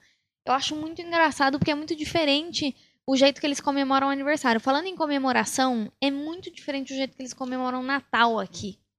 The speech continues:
Então, é assim, a começar pela comida, eles não fazem aquela ceia que a gente faz no Brasil, que tem tender, peru, um monte de comida. Eles fazem como se fossem, assim, um, um uns aperitivos e umas comidas frias, que eles chamam.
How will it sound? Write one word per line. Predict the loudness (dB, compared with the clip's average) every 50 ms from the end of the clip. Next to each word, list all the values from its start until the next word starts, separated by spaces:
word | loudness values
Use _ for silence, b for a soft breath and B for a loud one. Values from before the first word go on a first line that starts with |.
| _ _
Então, | _ 4 4
é | 4
assim, | 4 2 -2
a | -2
começar | -2 -2 -2 -2 -2 -2 -4
pela | -2 -2 -2 -2
comida, | -2 -2 -4 -4 -2 -2 -4 -4 -2 0 -2 -2 -2 -6 _ _
eles | -4 -4 -2 -4
não | -4 -6 -4
fazem | -2 -2 0 0 -2
aquela | -2 -2 -2 -2 -2 -2
ceia | -4 -6 -8 -8 -6 0 2 6 6 6 6 8 6 6 4 4
que | 2
a | -2 -4
gente | -4 -8 -8 -6
faz | -6 -6 -6
no | -6 -6
Brasil, | -6 -6 -6 -6 -6 -10 -10
que | -10 _
tem | -8 -8 -8 -12 _ _
tender, | 0 0 0 0 -2 -2 -4 -4 -6
peru, | -6 -4 -4 -4 -2 0 2 2 4 2 2 b b b b b b _ _ _ _
um | -8 -4
monte | -2 -2 -2 -2 -4
de | -8
comida. | -8 -4 -4 -2 -2 0 0 -2 0 2 0 0 2 0
Eles | -2 -2 -2 -2 -2
fazem | -2 -2 -2 -2 -6 -8 -8 -8 -10 -10 -8
como | -8 -8 -8 -8
se | -10 -12
fossem, | -10 -8 -8 -8 -8 -8 -8 -8
assim, | -10 -10 -8 -10 -10 -10 -10 -12 -10 -8
um, | -8 -8
um | -6 -8 -10 -10 -8 -8 -8 -6 -8 -8 -8 -8 -10 -10 -12 -12 -14 -14 -16 -18 _ _ _ _ _ _ _ _ _ _ _ _
uns | -4 -4 -2 -2 0 0
aperitivos | 0 0 0 _ -2 -2 -2 -4 -4 -6 -6 -4 -4 -4 -4 -4 -4 -4 -6 -6 -6 -12 -20 -20 _ -10
e | -8 -8
umas | -6 -6 -8 -8
comidas | -8 -10 -10 -10 -8 -6 -6 -6 -6 -8 -10
frias, | -6 -4 -2 -2 0 0 0 0 -2 -4 -6 -10 -14
que | -8 -6
eles | -6 -6 -6 -8
chamam. | -8 -8 -8 -8 -8 -8 -10 -10 -12